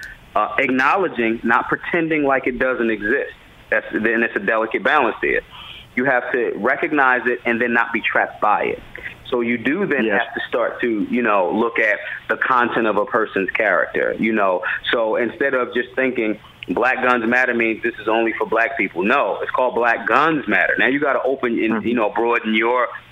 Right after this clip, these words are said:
Speaker 1: horizon. Then when we're having a conversation about the Second Amendment, yeah, we're talking about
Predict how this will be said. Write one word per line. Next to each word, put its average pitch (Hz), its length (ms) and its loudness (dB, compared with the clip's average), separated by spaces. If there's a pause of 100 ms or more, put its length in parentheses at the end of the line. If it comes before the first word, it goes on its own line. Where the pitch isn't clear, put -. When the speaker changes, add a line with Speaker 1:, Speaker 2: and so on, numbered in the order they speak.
Speaker 1:
horizon. 110 680 2
Then 120 160 2
when 123 140 2
we're 123 160 -2
having 120 260 2
a 113 40 -4
conversation 127 600 0
about 104 220 0
the 101 140 -6
Second 113 240 -2
Amendment, 127 400 0 (240)
yeah, 127 100 0
we're 139 180 -2
talking 131 280 0
about 113 360 2